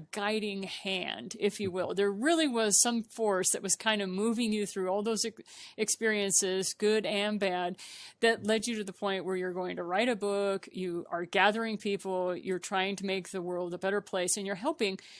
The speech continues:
Speaker 1: people make it a little easier on themselves. And so
Speaker 2: Yes.
Speaker 1: there, this book is only a hundred pages long, but yet it is packed, ax-, absolutely packed with very high quality information and content.
Speaker 2: Thank you.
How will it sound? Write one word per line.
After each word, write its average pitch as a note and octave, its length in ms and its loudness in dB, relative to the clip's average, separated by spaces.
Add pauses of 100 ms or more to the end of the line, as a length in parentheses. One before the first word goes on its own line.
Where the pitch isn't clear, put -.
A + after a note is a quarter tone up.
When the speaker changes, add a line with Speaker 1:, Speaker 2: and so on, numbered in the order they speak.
(120)
Speaker 1:
people G#3+ 340 -2 (100)
make D4+ 240 0
it D#4 80 0
a A3 40 -2
little G#3+ 280 -2
easier G3+ 480 2
on - 140 -8
themselves. - 600 0
And F#3+ 200 0 (360)
so B3+ 180 4
Speaker 2:
Yes. - 140 -6
Speaker 1:
there, B3 280 0
this C4 180 2
book G4+ 260 0
is B3 180 2 (140)
only A3+ 520 -4 (100)
a - 60 -4
hundred A3+ 360 -4
pages G#3+ 380 -2
long, F#3 480 -4 (200)
but G#3 120 2
yet A#3 200 4
it A3 140 0
is G#3 220 0 (340)
packed, - 760 2 (100)
ax-, B3 480 -6
absolutely A#3+ 600 2
packed G#3+ 600 0
with G3 300 0
very A3+ 360 -2
high A#3 300 -2
quality A3+ 560 0
information G#3 600 -2
and F3 140 -6
content. F3+ 560 -2
Speaker 2:
Thank F#3+ 100 -12
you. E3+ 100 -8